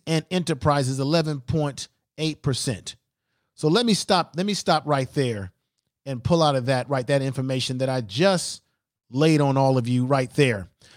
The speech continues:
So that is the situation. So John, um, Lewis, that is the district that he represented. They have had some employment problems there. There have been some issues in that community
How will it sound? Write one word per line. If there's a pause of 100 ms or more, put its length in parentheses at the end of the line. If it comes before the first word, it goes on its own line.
(140)
So
that
is
the
situation.
So
John, (440)
um, (540)
Lewis, (140)
that
is
the
district
that
he
represented. (480)
They
have
had
some
employment
problems
there. (1300)
There
have
been
some (220)
issues
in
that
community